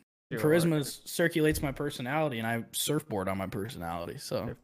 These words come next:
Speaker 1: Damn, so the two point five extra points is that surfboard, huh?
Speaker 2: Mm-hmm.
Speaker 1: Give you that extra ride, riding the <laughs>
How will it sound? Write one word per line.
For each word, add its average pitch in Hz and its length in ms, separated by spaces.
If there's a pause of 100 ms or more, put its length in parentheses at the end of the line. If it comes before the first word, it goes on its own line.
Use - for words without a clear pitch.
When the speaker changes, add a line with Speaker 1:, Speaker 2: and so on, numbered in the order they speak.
(540)
Speaker 1:
Damn, 120 220
so 135 160
the 123 80
two 151 200
point 143 220
five 143 180
extra 139 220
points 143 340
is 120 80
that 120 120
surfboard, 127 540
huh? 127 140 (600)
Speaker 2:
Mm-hmm. 139 380 (420)
Speaker 1:
Give 127 120
you 127 60
that 123 140
extra 131 280
ride, 131 360
riding 127 240
the 143 60
<laughs> 123 40